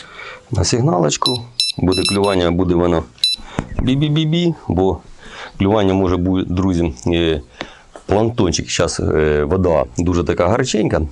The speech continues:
планктончики будуть десь стояти дві годинки. Е, напевно, якщо буде трохи, е, волна, може, може десь, е, годинку сорок, тому що вже вода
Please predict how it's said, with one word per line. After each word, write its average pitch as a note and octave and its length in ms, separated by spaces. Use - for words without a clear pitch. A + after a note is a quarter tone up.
планктончики F2+ 600
будуть E2 420
десь E2+ 260
стояти E2 380
дві F2 200
годинки. C#3 540
Е, C#2+ 340
напевно, D#2+ 480
якщо E2 260
буде E2 220
трохи, E2+ 320
е, D#2+ 340
волна, G2+ 400
може, F2 240
може E2 360
десь, D#2 380
е, C2+ 300
годинку D2+ 680
сорок, D#3 380
тому E2+ 200
що D2 260
вже E2 180
вода D#2+ 420